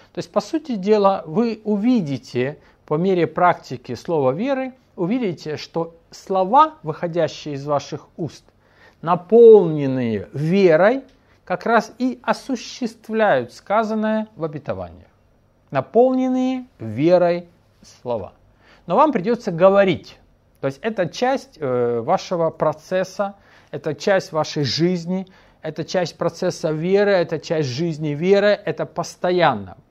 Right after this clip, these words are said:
Пос-, Писание говорит: «Я веровал, и потому что делал?» Говорил.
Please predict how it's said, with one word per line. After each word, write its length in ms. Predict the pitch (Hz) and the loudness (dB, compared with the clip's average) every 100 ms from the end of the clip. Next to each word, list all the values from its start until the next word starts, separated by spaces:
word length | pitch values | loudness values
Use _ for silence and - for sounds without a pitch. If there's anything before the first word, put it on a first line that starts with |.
| - | -18
Пос-, 420 | 147 147 - 175 | -16 -16 -14 -14
Писание 380 | 165 - 180 175 | -10 -4 -2 -2
говорит: 360 | 165 151 127 - | -2 -2 -4 -4
«Я 200 | 151 156 | -2 0
веровал, 600 | 156 208 262 269 269 254 | 2 4 6 6 4 0
и 100 | 160 | -4
потому 400 | - 151 165 165 | -8 -6 -6 -6
что 200 | - 220 | -4 -2
делал?» 440 | 233 226 233 226 _ _ _ _ _ _ - | 0 0 -2 -6 _ _ _ _ _ _ -20
Говорил. 640 | 104 147 165 175 151 92 | 0 4 6 4 2 -4